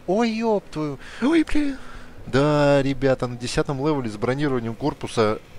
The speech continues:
м, шестьдесят пять, мне кажется, таких танков можно восемь в ряд выстрелить, и какая-нибудь П Т шка десятого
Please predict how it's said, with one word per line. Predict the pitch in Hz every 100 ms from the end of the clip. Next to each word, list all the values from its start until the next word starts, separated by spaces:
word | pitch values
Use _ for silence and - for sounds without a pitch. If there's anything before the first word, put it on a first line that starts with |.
| - - - -
м, | 123 117
шестьдесят | 123 - 123 -
пять, | 147 151
мне | 117
кажется, | 120 113 -
таких | 110 110 -
танков | - 131 123 120
можно | 117 107 110
восемь | 110 131 - 120
в | 110
ряд | 123 107
выстрелить, | 131 180 - 123 107 -
и |
какая-нибудь | 110 110 127 110 -
П | 123
Т | 139
шка | 151 -
десятого | 101 - 117 113